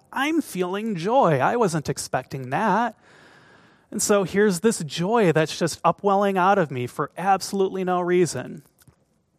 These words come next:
And we're getting towards the end of this meditation, and my therapist, like a good therapist, is just kinda letting me chill with that wonderful feeling. And all of a sudden, out of nowhere, I hear this meow,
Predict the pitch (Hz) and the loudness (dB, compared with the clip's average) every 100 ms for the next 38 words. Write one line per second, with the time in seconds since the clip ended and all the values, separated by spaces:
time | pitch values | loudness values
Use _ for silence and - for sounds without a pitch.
0 | _ _ _ _ - _ _ _ _ _ | _ _ _ _ -20 _ _ _ _ _
1 | _ - 220 196 190 165 - 190 185 147 | _ 0 4 4 4 0 0 4 4 2
2 | 160 156 156 160 156 156 147 - - 143 | 2 2 2 0 0 0 0 0 0 -2
3 | - 156 147 143 139 143 143 151 143 147 | -2 -4 -2 -2 -2 -2 -2 -4 -2 -2
4 | 139 135 147 - 131 135 139 - 147 139 | -2 -2 -2 -2 -6 -4 -6 -4 -6 -6
5 | - 143 143 131 135 139 135 135 131 - | -4 -2 0 0 0 -2 -4 -6 -6 -4
6 | 135 135 135 139 131 131 131 143 151 143 | -4 -2 -2 0 -2 -2 -6 -6 -6 -6
7 | - 127 127 127 139 131 127 135 - - | -6 -6 -4 -2 -2 -4 -4 -6 -14 -20
8 | - - - - _ _ _ _ _ - | -20 -20 -20 -20 _ _ _ _ _ 4
9 | 254 185 175 - 254 165 147 196 180 - | 6 6 2 2 4 4 2 -2 -10 -20
10 | - _ _ - 190 165 165 233 160 123 | -20 _ _ -4 0 2 2 2 2 2
11 | 147 190 165 _ _ _ _ - - 156 | 0 -2 -8 _ _ _ _ -6 -2 -2
12 | - 202 208 170 170 - - _ _ - | 0 2 4 4 2 -2 -14 _ _ -10
13 | 466 440 370 320 | -4 -2 -2 -4